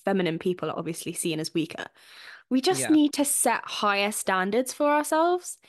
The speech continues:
Speaker 1: Like, we are taught that if a m-, man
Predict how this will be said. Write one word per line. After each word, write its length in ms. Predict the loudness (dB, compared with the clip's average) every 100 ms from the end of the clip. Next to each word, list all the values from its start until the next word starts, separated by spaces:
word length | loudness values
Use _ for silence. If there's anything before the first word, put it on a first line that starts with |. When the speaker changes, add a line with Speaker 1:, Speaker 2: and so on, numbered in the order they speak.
| -20 -20 -4
Speaker 1:
Like, 180 | -2 -2 -6
we 260 | 0 2 2
are 120 | 0 -2
taught 600 | -4 0 0 0 -4 -6 _ _ _ _ -6
that 120 | -6
if 120 | -2
a 40 | -2
m-, 260 | -2 -4 -2
man 580 | 0 2 4 2 0